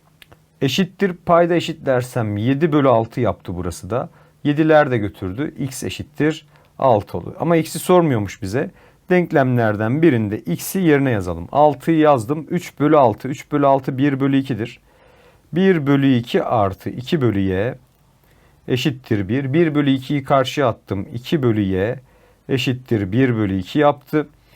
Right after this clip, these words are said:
İçler dışlar yapınca y de dörde eşit oldu. Cevap Denizli.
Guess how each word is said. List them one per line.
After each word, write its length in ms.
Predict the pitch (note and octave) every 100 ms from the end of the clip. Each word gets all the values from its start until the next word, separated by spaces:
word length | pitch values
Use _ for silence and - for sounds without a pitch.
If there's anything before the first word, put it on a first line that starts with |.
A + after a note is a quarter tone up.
| - -
İçler 380 | C#3 - D3 B2+
dışlar 300 | B2 - B2+
yapınca 420 | G#2 - F#2+ F#2
y 380 | G2 B2+ A2+ F2
de 220 | G#2+ - _ _ _ - A#2+
dörde 340 | B2+ G2+ F2+
eşit 280 | F#2 C3 B2+
oldu. 380 | C3+ A#2 C3+ B2+ - _ _
Cevap 380 | - A2 A2 B2+ - _ _ _
Denizli. 480 | A#2 G2+ E2 - -